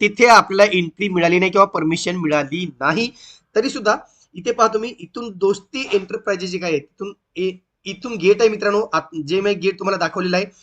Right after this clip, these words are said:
इथून गेट आहे, इथून आतमध्ये एंट्री केल्यानंतर हा सर्व्हिस रोड आहे, पाईपलाईन रोड आहे आणि हा दोस्ती रिॲलिटीचा मेन रोड आहे. तर इथे तुम्हाला दोस्ती रिॲलिटीचा ऑफिस आहे, बुकिंग ऑफिस आहे,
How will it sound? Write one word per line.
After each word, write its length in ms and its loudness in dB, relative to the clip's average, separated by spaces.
इथून 260 -8
गेट 220 2
आहे, 100 4
इथून 220 -4
आतमध्ये 320 0
एंट्री 200 -8
केल्यानंतर 420 0
हा 240 2
सर्व्हिस 340 -2
रोड 140 2
आहे, 100 2
पाईपलाईन 440 0
रोड 180 4
आहे 160 2
आणि 160 -4
हा 200 2
दोस्ती 440 -2
रिॲलिटीचा 600 0
मेन 300 2
रोड 160 -4
आहे. 120 -6
तर 380 -16
इथे 120 -4
तुम्हाला 240 -2
दोस्ती 300 0
रिॲलिटीचा 380 2
ऑफिस 340 -2
आहे, 200 4
बुकिंग 380 -8
ऑफिस 260 -2
आहे, 160 2